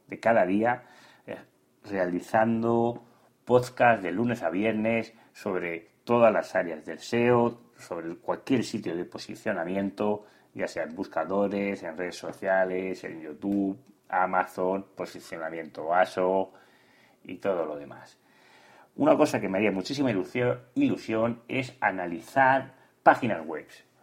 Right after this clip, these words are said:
O sea, que os hago un llamamiento a la audiencia, mandadme vuestras páginas web que las pueda analizar. También voy a realizar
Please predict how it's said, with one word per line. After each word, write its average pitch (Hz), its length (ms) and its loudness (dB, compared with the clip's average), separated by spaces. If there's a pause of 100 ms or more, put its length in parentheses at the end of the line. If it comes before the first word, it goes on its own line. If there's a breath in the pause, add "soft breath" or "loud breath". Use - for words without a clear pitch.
(100)
O - 180 -8
sea, 95 220 -10
que 92 120 -8
os 90 240 -6
hago 120 160 6
un 107 100 2
llamamiento 107 500 2
a 90 40 4
la 82 60 2
audiencia, 120 840 0 (140)
mandadme 120 840 0
vuestras - 400 -10
páginas 98 420 -4
web 113 460 2
que 90 100 -10
las 82 120 -10
pueda 120 280 4
analizar. 107 800 2 (120)
También 92 520 -2 (580 loud breath)
voy 110 140 0
a 98 140 2
realizar 95 640 0